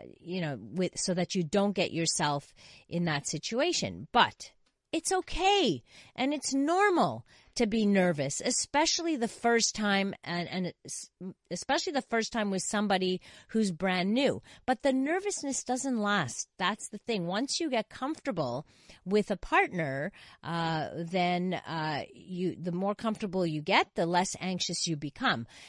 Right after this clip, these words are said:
Of course, talking, having good sexual communication with a partner, uh, having a partner who's understanding, who recognizes that nervousness is normal and that it's not related to them.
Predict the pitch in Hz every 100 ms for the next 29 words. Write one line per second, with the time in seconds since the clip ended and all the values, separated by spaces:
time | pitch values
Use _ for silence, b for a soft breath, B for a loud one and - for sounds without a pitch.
0 | B 160 - 202 196 170 - _ - 180
1 | 156 - 143 147 147 - - 139 135 127
2 | 196 - 156 - 156 - 156 135 120 156
3 | 135 - 139 - 139 - 151 - 262 -
4 | 226 214 208 - B B - 139 127 151
5 | 147 135 - 147 131 123 127 143 131 -
6 | 147 131 131 - 226 226 214 202 190 160
7 | 135 160 - 165 165 151 147 156 147 147
8 | 131 151 151 151 - 131 - 143 175 220
9 | 233 220 202 190 131 156 147 143 139 -
10 | 151 151 147 151 147 147 147 147 - -
11 | 135 127 147 202 233 220